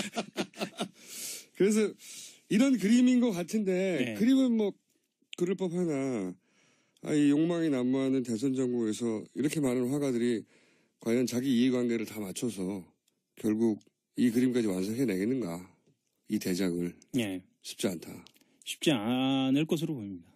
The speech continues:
Speaker 1: 예.
Speaker 2: 예.
Speaker 1: 그림 그리는 분들은 도와주기 위해 그림이 쉽거든요.
Speaker 2: 네.
Speaker 1: 뭐 다음, 다음, 다음, 다음. 하지만 각자 화가들의 가진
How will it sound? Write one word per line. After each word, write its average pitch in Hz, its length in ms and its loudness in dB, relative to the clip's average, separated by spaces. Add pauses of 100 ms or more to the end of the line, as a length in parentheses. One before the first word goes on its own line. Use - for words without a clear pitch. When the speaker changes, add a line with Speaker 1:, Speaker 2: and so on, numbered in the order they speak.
(140)
Speaker 1:
예. 82 320 -14
Speaker 2:
예. 90 180 -8 (640)
Speaker 1:
그림 220 260 4
그리는 220 380 2
분들은 190 420 0 (280)
도와주기 180 340 0
위해 170 100 2
그림이 151 440 0
쉽거든요. 131 680 -2 (180)
Speaker 2:
네. 120 100 0
Speaker 1:
뭐 139 80 0
다음, 123 260 0
다음, 117 240 0
다음, 104 260 -4
다음. 90 200 -8 (440)
하지만 165 460 0 (680)
각자 147 400 -2
화가들의 160 800 -2
가진 127 300 -8